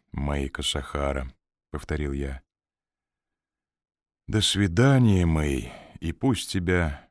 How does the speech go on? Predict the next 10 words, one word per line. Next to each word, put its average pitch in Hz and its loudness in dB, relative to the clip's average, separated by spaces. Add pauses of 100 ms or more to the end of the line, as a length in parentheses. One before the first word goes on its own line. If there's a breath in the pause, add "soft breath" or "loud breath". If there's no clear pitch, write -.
всегда 80 -4
кто-нибудь 90 -4
надежно 92 -4
защищает». 73 -6 (1500 loud breath)
Я 135 0
закрыл 113 2
глаза 95 4
и 117 2
попробовал 95 0
вздремнуть. 80 -2